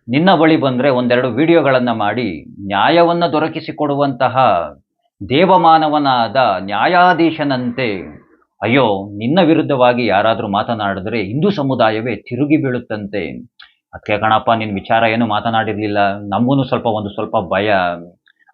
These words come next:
ಆದ್ರೂನು ಸಹ ಎಲ್ಲೋ ಒಂದು ಕಡೆ ಮನಸ್ಸಿನಲ್ಲಿ ಕೆಲವೊಂದಷ್ಟು ಸಂಶಯಗಳು, ಹಾಗೆ ಕೆಲವೊಂದಷ್ಟು ಕುತೂಹಲಗಳು ಎಲ್ಲರಿಗೂ ಕಾಡುವ ರೀತಿಯಾಗಿ ನನ್ಗೂನು ಸಹ ಕಾಡ್ತಾ ಇತ್ತು.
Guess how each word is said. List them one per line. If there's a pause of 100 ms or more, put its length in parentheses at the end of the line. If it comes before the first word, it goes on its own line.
ಆದ್ರೂನು
ಸಹ
ಎಲ್ಲೋ
ಒಂದು
ಕಡೆ
ಮನಸ್ಸಿನಲ್ಲಿ
ಕೆಲವೊಂದಷ್ಟು
ಸಂಶಯಗಳು,
ಹಾಗೆ (520)
ಕೆಲವೊಂದಷ್ಟು
ಕುತೂಹಲಗಳು
ಎಲ್ಲರಿಗೂ
ಕಾಡುವ
ರೀತಿಯಾಗಿ
ನನ್ಗೂನು
ಸಹ
ಕಾಡ್ತಾ
ಇತ್ತು.